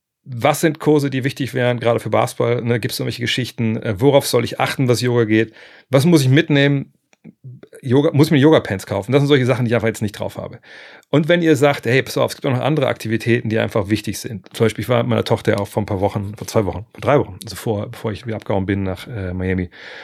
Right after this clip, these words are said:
Orlando, war ich an so einem Trampolinpark, einfach um so ein bisschen auch eine Balance und sowas zu schulen. Also wenn euch irgendwelche Ideen kommen,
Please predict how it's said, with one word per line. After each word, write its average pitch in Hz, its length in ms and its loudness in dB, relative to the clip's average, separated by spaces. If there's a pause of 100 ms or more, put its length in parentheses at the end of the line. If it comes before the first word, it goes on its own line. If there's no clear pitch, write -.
(260)
Orlando, 98 280 2
war 101 140 4
ich 98 100 0
an 104 80 0
so 95 80 -2
einem 104 140 -4
Trampolinpark, 98 640 -2
einfach 107 180 -4
um 101 100 -4
so 95 60 -6
ein 98 40 -8
bisschen 107 200 -4
auch 98 160 -4
eine 107 120 0
Balance 104 480 2
und 104 60 -2
sowas 92 220 -6
zu - 100 -6
schulen. - 300 -10
Also 107 160 -2
wenn 143 100 4
euch 127 80 0
irgendwelche 170 340 2
Ideen 131 320 2
kommen, 101 320 -2